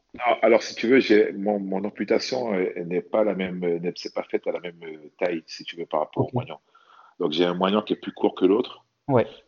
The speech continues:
Speaker 1: Et d'ailleurs, si tu regardes peut-être bien les photos, le moignon le plus long, donc la partie avec la prothèse la plus longue, la cuisse est beaucoup plus développée, en fait. J'ai, euh, d'ailleurs, mais vu que tu en parles, euh, c'est aussi une complication que j'ai, si tu veux, quand je veux faire des, des fentes, par exemple.
Speaker 2: Ouais.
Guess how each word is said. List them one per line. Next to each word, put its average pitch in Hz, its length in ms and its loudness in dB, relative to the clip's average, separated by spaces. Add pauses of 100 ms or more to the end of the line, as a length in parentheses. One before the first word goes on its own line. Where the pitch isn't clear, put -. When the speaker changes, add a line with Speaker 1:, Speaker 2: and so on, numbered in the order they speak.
Speaker 1:
Et 82 80 2
d'ailleurs, 98 240 6
si 95 120 -4
tu - 140 -6
regardes 92 280 4
peut-être 90 300 -2
bien 98 180 0
les 92 100 0
photos, 113 680 -2 (480)
le 85 140 -4
moignon 95 320 0
le 92 100 0
plus - 220 -6
long, 104 220 -2
donc 85 280 -2 (140)
la 76 100 0
partie 80 380 -4
avec 82 160 -2
la 80 80 0
prothèse 87 300 0
la 85 80 2
plus - 160 -6
longue, 98 180 -4 (560)
la 90 100 0
cuisse - 280 -10
est 80 100 -4
beaucoup 82 240 -6
plus 92 120 -8
développée, 85 460 -2 (120)
en 73 60 -14
fait. 73 200 -8 (200)
J'ai, 85 180 -4
euh, 73 380 0
d'ailleurs, 82 200 -2 (260)
mais 80 200 -4
vu 98 340 -14
que - 40 -20
tu - 140 -4
en 87 80 -2
parles, 101 300 -2 (520)
euh, 76 540 -2
c'est 76 140 -2
aussi 98 240 -4
une 92 60 -12
complication 92 560 -2
que 80 60 -10
j'ai, 98 220 -2
si - 140 -14
tu - 140 -2
veux, 95 40 -4
quand 92 160 -8
je 82 120 -8
veux 73 40 -8
faire 76 180 -4
des, 78 180 -4
des 76 160 -6
fentes, 98 340 -4
par 76 140 -2
exemple. 76 280 -4 (100)
Speaker 2:
Ouais. 113 120 4